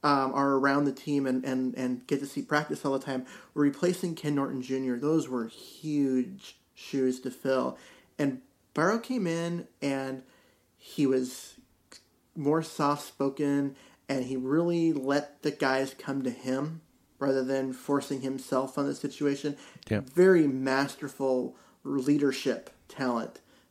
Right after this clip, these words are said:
Speaker 1: uh, displayed and has cemented himself in as one of the key coaches and one of the guys that everyone turns to, and he really has filled those shoes very well.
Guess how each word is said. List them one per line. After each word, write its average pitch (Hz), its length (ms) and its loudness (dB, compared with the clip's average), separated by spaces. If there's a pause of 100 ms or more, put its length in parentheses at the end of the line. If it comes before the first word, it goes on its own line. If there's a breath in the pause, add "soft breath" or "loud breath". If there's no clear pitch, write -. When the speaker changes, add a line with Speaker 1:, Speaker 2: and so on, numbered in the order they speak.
(140)
Speaker 1:
uh, 127 480 2 (220)
displayed 135 840 0
and 135 160 -2
has 131 320 -2 (320 loud breath)
cemented 151 720 -2
himself 135 640 -4
in 131 300 0
as 127 540 0 (580 soft breath)
one 131 260 2
of 143 100 -2
the 180 80 0
key 135 640 -6
coaches 139 560 0
and 131 160 0
one 131 100 2
of 143 80 2
the 143 80 2
guys 131 400 0
that 135 240 0 (500 loud breath)
everyone 143 460 4
turns 156 400 -2
to, 131 260 0
and 123 160 -4
he 131 80 -2
really 147 500 0
has 135 260 0
filled 147 460 0
those 135 200 -4
shoes 151 360 -6
very 131 340 0
well. 143 340 0